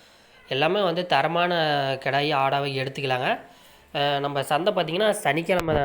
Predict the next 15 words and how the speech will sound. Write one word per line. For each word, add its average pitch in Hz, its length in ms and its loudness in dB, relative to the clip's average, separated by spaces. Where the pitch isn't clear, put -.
வார 139 240 2
வாரம் 147 320 4
நடக்குதுங்க. 135 420 0
காலையில 156 440 2
ஒரு 175 220 2
ஆறு 156 240 2
மணிக்கெல்லாம் 165 480 0
சந்தைக்கு 156 400 -2
வந்தீங்கன்னா, 156 300 -2
நல்ல 143 260 0
தரமான 156 460 0
ஆடு, 143 280 0
கிடாய் 143 300 -2
எல்லாமே 143 380 0
எடுத்துக்கலாம். 135 480 -2